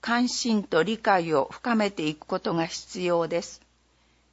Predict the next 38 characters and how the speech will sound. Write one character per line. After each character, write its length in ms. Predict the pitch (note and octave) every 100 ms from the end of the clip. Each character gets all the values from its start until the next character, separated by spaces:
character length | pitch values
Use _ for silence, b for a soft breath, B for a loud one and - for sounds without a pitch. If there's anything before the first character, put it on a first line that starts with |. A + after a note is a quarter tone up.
| _
人 320 | F3+ A#3+ C4
権 360 | C4 B3+ A#3+ A3+
に 100 | A#3
関 300 | - A#3+ A#3
す 180 | - F3+
る 140 | E3
相 340 | - A3 G3+ F#3+
談、 300 | F3+ F3+ - -
お 80 | G3
問 260 | A#3 A3
い 80 | A3
合 100 | G#3
わ 140 | G#3 A3
せ 160 | G3
は、 180 | E3+ - - _ _ _ _ _
地 240 | - B3+ G#3+
域 240 | - F3+
支 240 | - F#3+
援 200 | F#3+ F#3
課、 360 | E3 E3+ D#3+ - _ _ _ _ -
地 240 | B3 A#3
域 240 | G3 - D3+
支 240 | - G#3+
援 220 | A3+ A3
グ 120 | G3
ル 180 | F#3+ F3+
ー 20 | D#3+
プ、 320 | - A#2 - _ _ _ -
四 280 | A3 A#3 A#3
階 400 | - G3+ F#3+ - -
四 320 | A3+ A#3 G3
十 220 | E3+ D#3+
三 380 | - A#3+ G3+ D3+
番。 240 | B2 - - _ _ b b b b b _ _ _ _ _ _ -
電 360 | F3 A3+ A3+ G#3+
話、 240 | G3+ - - _ _ _ _
零 340 | F3+ A#3 B3 A3+
六 380 | A3+ - C3